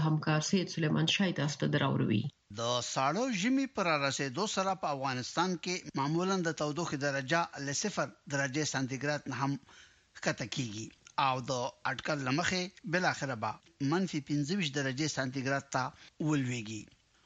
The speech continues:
Speaker 2: په عین وخت کې د لوږې او فاقې کچه په بې سابقې توګه لوړه شوې ده. د ملګرو ملتونو د مهاجرینو عالي کمشنرۍ خبرداری ورکړی دی چې نږدې درې اعشاریه پنځه میلیونه افغانان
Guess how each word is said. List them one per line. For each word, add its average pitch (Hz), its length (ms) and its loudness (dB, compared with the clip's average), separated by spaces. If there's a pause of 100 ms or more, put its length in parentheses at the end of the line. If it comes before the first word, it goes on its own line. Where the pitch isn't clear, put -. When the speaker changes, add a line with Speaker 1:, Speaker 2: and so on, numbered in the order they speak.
(140)
Speaker 2:
په 160 140 0
عین 196 240 2
وخت - 200 -4
کې 104 120 -8 (240)
د 120 180 -4
لوږې 196 320 0 (140)
او 147 60 0 (120)
فاقې 151 300 0 (100)
کچه 170 240 0 (240)
په 156 80 2 (120)
بې 131 180 0
سابقې 135 360 0 (100)
توګه 127 200 0 (160)
لوړه 123 280 0
شوې 117 260 -2
ده. - 80 -8 (360)
د - 20 2 (160)
ملګرو 123 400 2
ملتونو 127 500 0 (100)
د 127 120 2
مهاجرینو 123 580 0 (280)
عالي 170 220 2
کمشنرۍ 139 540 2 (120)
خبرداری 131 500 0
ورکړی 127 520 -2
دی 147 100 2 (240)
چې 170 180 0
نږدې 127 340 2 (140)
درې 147 160 2
اعشاریه 151 460 0
پنځه 127 220 0 (100)
میلیونه 147 300 0 (120)
افغانان 123 500 0